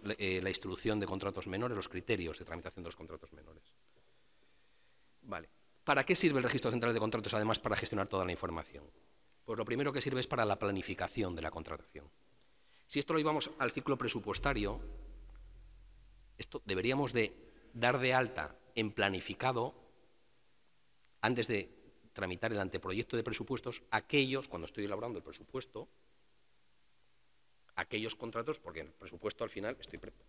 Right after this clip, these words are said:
trabajando en junio del presupuesto del ejercicio siguiente, estoy diciendo, en esta aplicación presupuestaria tengo este desglose, en este desglose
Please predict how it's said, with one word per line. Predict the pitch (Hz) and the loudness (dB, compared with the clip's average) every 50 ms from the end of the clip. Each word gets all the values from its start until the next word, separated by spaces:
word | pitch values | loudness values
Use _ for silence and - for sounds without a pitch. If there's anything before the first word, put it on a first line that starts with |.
| - - - - | -18 -18 -18 -10
trabajando | - 101 98 107 - - 127 98 80 | -6 -4 -2 -2 -2 -4 -6 -8 -8
en | 73 | -8
junio | - - 127 127 120 107 90 | -4 -2 -2 -2 -2 -2 -2
del | 87 82 | -4 -6
presupuesto | - 87 - - - 98 - - 101 | -8 -10 -12 -12 -12 -12 -8 -6 -6
del | 104 104 | -6 -4
ejercicio | - 107 98 113 104 95 | -6 -6 -6 -6 -6 -6
siguiente, | 113 117 123 135 143 | -4 -4 -4 -4 -6
estoy | - - 101 | -6 -4 -6
diciendo, | 90 - 98 90 82 85 85 | -6 -6 -6 -6 -6 -8 -8
en | 82 92 | -6 -6
esta | 92 - - - 107 - - | -6 -4 -2 -2 -4 -2 -4
aplicación | 104 - - 92 - 110 - 117 104 | -6 -8 -6 -4 -4 -4 -2 -2 -4
presupuestaria | 110 104 - 113 110 117 107 - 139 135 107 85 - | -2 -4 -4 -2 -2 -2 -2 -2 -2 -2 -2 -2 -4
tengo | 95 92 95 | -4 -4 -4
este | 95 - - 104 | -4 -4 -2 -2
desglose, | 107 110 113 127 139 143 - 156 156 196 - - - - - - - - - - - - | 0 2 2 2 2 2 2 0 -2 -4 -6 -12 -20 -20 -20 -20 -20 -20 -20 -20 -16 -10
en | - 87 | -8 -6
este | 95 - - 104 | -4 -2 0 0
desglose | 107 104 107 113 120 135 143 139 - 156 170 175 | 0 0 0 0 2 0 0 0 0 -2 -4 -4